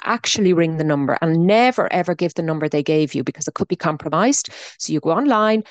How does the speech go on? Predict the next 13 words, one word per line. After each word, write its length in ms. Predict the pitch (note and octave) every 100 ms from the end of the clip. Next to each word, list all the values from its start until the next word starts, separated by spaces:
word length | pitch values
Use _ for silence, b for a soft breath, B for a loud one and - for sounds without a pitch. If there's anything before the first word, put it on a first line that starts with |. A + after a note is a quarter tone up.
| B
you 140 | F3+ F3+
look 320 | F#3 A3+ -
up 140 | G#3+ - -
the 80 | F3+
legitimate 640 | E3+ D3+ G#3 C#4 A#3 E3+
website, 560 | - C3+ - - C#3 -
and 120 | E3
you 100 | D#3 D3+
phone 500 | - F#3+ F3+ F3 -
or 120 | D#3+
contact 560 | - D#3+ D3+ D#3 C#3+ -
from 240 | - D3
there. 380 | C#3+ C#3 B2